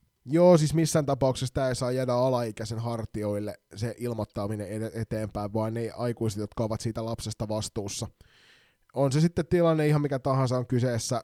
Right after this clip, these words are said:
kyseessä sarjapelit, on kyseessä harjoitusturnaukset, on kyseessä ulkomaanreissut, on kyseessä maajoukkuetie, niin aina pitäisi pystyä ottamaan se vastuu siellä,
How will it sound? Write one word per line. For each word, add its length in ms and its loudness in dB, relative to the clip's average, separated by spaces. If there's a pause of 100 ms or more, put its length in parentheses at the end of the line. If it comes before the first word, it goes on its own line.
(120)
kyseessä 400 -2
sarjapelit, 680 -4
on 140 -4
kyseessä 540 -4
harjoitusturnaukset, 1080 -6
on 100 -6
kyseessä 500 -6
ulkomaanreissut, 840 -8
on 80 -8
kyseessä 420 -8
maajoukkuetie, 880 -8 (440)
niin 100 -4
aina 280 0
pitäisi 340 -6
pystyä 420 0
ottamaan 500 -4
se 100 -2
vastuu 440 -4
siellä, 340 -8